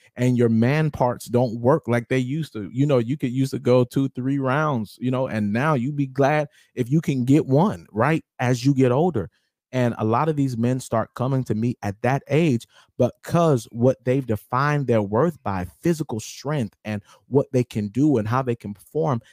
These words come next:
they no longer have that strength. They no longer have that stamina. They no longer have that drive. Their libido is down, right? And so now they have to find out who I am, and they are forced to deal with the stuff that they have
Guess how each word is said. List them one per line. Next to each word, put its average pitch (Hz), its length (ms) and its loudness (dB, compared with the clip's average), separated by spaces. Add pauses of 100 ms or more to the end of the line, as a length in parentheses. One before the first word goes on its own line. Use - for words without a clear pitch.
(120)
they 139 100 2
no 147 220 4
longer 147 320 2
have 135 280 -2
that 123 160 -2
strength. 143 400 -4
They 113 100 0
no 135 180 2
longer 151 280 -2
have 127 240 -2
that 117 180 -4
stamina. 135 440 -2
They 104 120 0
no 156 160 0
longer 143 260 0
have 139 240 -4
that 135 180 0
drive. 101 420 -4
Their 120 120 2
libido 131 540 0
is 143 160 -2
down, 139 320 0 (320)
right? 151 200 2 (120)
And 131 120 -2
so 127 140 0
now 131 300 2
they 127 180 4
have 120 320 2
to - 100 -8
find 127 400 0
out 131 220 2 (160)
who 156 300 0
I 123 160 0
am, 123 360 -2 (300)
and 123 160 2
they 131 160 4
are 113 100 2
forced - 580 -2
to 135 140 -2 (140)
deal 175 340 4
with 113 220 0
the 120 100 -4
stuff 104 420 -2
that - 180 -6
they 117 160 -2
have 104 240 -4